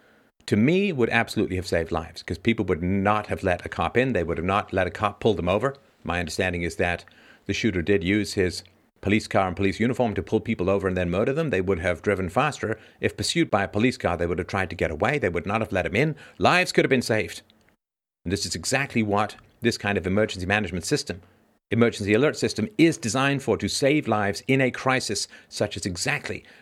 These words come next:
that which unfolded this last weekend. Leather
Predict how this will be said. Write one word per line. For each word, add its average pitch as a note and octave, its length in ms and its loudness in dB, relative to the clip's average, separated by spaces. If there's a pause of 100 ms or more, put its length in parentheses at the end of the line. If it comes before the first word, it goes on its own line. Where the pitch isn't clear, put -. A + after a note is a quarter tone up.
(140)
that F#2+ 160 2
which F2+ 140 -6
unfolded G2+ 540 0 (460)
this E2 180 -6
last F2+ 260 0
weekend. F#2+ 340 -2 (2750)
Leather D3+ 520 4